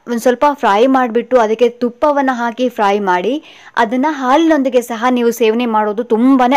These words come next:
ಒಳ್ಳೆ result ಅನ್ನ ಕೊಡತ್ತೆ. ಓಕೆ, ನಾನ್ ಇವತ್ತು ನಿಮ್ಗೆ ತಿಳಿಸ್ಕೊಟ್ಟಂತಹ ಈ ಮಾಹಿತಿ ಇಷ್ಟ ಆದ್ರೆ ದಯವಿಟ್ಟು like ಮಾಡಿ.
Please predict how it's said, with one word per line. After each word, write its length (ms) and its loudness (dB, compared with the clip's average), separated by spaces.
ಒಳ್ಳೆ 240 -2
result 360 -2
ಅನ್ನ 140 -2
ಕೊಡತ್ತೆ. 580 -2
ಓಕೆ, 260 2
ನಾನ್ 220 6
ಇವತ್ತು 280 2
ನಿಮ್ಗೆ 240 2
ತಿಳಿಸ್ಕೊಟ್ಟಂತಹ 1000 0
ಈ 80 -2
ಮಾಹಿತಿ 500 0
ಇಷ್ಟ 380 -4
ಆದ್ರೆ 380 2
ದಯವಿಟ್ಟು 480 2
like 340 4
ಮಾಡಿ. 420 -2